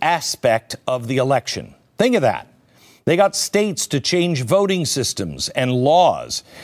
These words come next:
and help secure hundreds of millions in public and private funding. They fended off voter suppression lawsuits,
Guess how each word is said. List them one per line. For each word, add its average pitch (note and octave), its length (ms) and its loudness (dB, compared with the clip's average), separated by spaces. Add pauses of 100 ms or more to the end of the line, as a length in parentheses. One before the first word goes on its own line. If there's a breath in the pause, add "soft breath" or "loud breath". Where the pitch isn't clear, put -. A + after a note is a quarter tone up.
and D3 200 0
help F3 240 0
secure E3+ 560 0
hundreds F#3 600 0
of C3+ 240 -2
millions E3 640 0
in A#2+ 240 -4
public E3 500 0
and B2+ 160 -4
private D#3 460 0
funding. B2 640 -2 (360 loud breath)
They D3+ 200 2
fended A3 400 0
off F#3+ 180 2
voter F#3+ 380 0
suppression F#3+ 640 -2
lawsuits, C#3 880 0